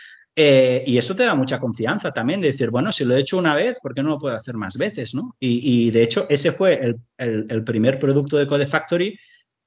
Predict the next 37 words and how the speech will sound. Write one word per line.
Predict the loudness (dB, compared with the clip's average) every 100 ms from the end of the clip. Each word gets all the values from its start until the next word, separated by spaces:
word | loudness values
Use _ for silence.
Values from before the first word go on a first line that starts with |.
| _ _
y | 0
llevamos, | 4 4 4 4 2 0 -2
pues | -4 -2
esto, | -2 -2 -4 -2
veintipico | -2 -2 -2 -2 -2 0
de | 2
años | 2 2 0 -2 -4 -6
haciendo | -2 0 2 2 2 2 0 2 0 0 -2 2
productos | 4 6 4 0 0
y | 2 0 0 -2
aquí | 0
seguimos, | 0 0 0 0 -2 -2
¿no? | -4 -2
Y | -4
fue | -2 2
gracias | 2 2 2 0 0
un | 0
poco | -2 0 0
a, | 2 0 -4 -4
a | -2
eso, | -2 -2 -4
¿no? | -4
A, | -4 -6 -6
a | -4 2
ver | 2 2
que, | 4 4 2 0
que, |
bueno, | -2 0 -2
que | -4
sí, | -4 -4
que | -4
si | -4 -4
te | -6
esfuerzas | -2 -2 0 2
un | 2
poco, | 2 2 2 0
pues, | -2 -2 -2 -6 -10